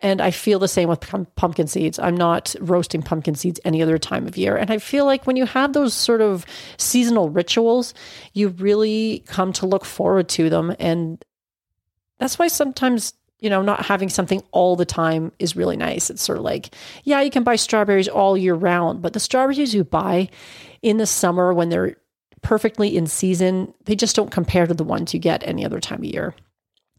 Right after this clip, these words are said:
or the ones that have been shipped from a much warmer climate to where I am. And the same can be said for a lot of other fresh fruits and vegetables. So I digress.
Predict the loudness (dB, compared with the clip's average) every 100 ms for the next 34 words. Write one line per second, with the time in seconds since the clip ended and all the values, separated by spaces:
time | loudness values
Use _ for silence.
0 | 0 2 2 2 2 2 2 2 0 0
1 | 0 0 2 0 0 2 2 0 0 0
2 | 0 -2 -4 0 2 2 2 2 0 -2
3 | -6 -10 -20 _ _ _ _ _ 0 2
4 | 2 0 -4 -8 _ _ -10 -4 2 2
5 | 2 0 0 -2 -4 -4 -4 -4 -6 -6
6 | -4 -2 -2 -4 -6 -2 -2 0 0 0
7 | -2 -4 -4 -4 -4 -4 -4 -2 0 0
8 | -2 -4 _ _ _ 0 2 2 2 0
9 | -4